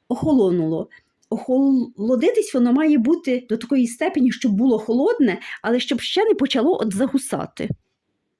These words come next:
Тим часом, поки молочне желе охолоджується,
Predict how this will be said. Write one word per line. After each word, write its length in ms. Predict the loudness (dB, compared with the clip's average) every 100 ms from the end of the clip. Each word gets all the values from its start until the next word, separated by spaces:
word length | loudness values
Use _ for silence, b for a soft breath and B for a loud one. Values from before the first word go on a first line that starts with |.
| _ _ _ _ _ _ _ b b b b
Тим 180 | 0 0
часом, 360 | 0 0 0 0
поки 260 | -2 0
молочне 460 | 2 2 -2 -4 -2
желе 360 | -2 -2 -4 -6
охолоджується, 880 | -8 -4 0 0 0 -2 -2 -6